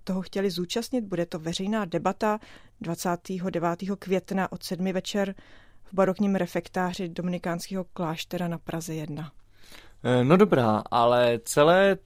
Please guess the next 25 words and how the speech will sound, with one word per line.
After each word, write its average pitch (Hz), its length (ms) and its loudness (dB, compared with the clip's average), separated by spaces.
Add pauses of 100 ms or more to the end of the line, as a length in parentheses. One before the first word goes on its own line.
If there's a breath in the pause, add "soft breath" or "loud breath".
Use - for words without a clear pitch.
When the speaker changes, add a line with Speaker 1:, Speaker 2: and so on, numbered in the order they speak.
Speaker 2:
to, 123 540 4
celý 135 280 -6
ten 180 160 2
podcast, 113 760 0
nebo 107 220 -4
tento 101 300 -6
cyklus, 107 520 -4
řekněme, 107 460 -4
osmidílný, 107 840 -2 (260 loud breath)
se - 140 -6
jmenuje 147 260 4
Doba 135 260 4
složitá. 104 680 -4 (540 soft breath)
Eh, 107 340 0
není 139 280 4
to 196 120 2
trochu 165 260 -2
odrazující 139 600 0
název? 123 440 0 (200)
Protože 117 460 -4
možná 117 380 0
ano, 113 340 -2
zažíváme 113 560 -4
složité 113 580 -6
životy 113 640 -4